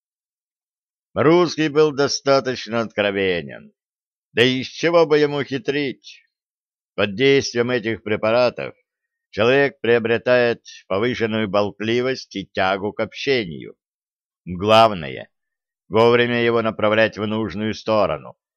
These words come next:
Ну, а это я умею делать достаточно профессионально.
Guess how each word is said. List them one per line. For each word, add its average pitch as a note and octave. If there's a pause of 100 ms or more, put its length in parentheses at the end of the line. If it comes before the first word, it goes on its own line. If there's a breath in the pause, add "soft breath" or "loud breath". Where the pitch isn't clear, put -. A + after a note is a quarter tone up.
(220)
Ну, F#3
а F3+
это E3
я A2
умею B2+
делать A#2+
достаточно F#2+
профессионально. A#2